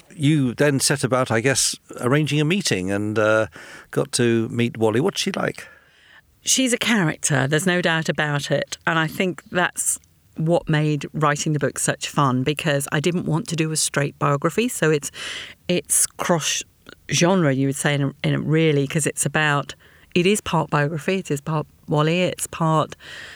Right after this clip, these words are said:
Speaker 2: um, history of women in space, and it's also partly about how making a, a radio programme from my perspective. And she's, she's fun. She's got the loudest voice known in existence. She's sort of, part of that is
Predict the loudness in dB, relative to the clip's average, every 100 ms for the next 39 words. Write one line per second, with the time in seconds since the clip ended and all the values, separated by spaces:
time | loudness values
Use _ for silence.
0 | -20 -20 _ -4 -2 0 0 0 0 0
1 | 2 2 2 0 0 0 0 0 0 0
2 | 0 0 0 0 0 0 2 0 -2 -2
3 | -2 0 -2 -2 -4 -6 -2 0 -2 0
4 | -2 0 0 0 -2 0 2 4 2 0
5 | -2 -2 -2 0 2 4 2 0 -4 -2
6 | -2 -4 -4 -4 -4 -8 -14 -12 -12 -14
7 | -8 -2 0 0 0 -2 0 2 2 2
8 | 2 0 -2 -6 -16 -20 -20 _ -2 0
9 | 2 0 -4 -2 0 2 2 0 0 -2
10 | 0 0 2 2 2 2 2 0 0 2
11 | 2 0 -2 0 2 0 -2 -4 -6 -2
12 | -2 -2 0 0 0 0 0 -2 -4 -16
13 | -18 -6 2 2 2 -2 -2 -2 -6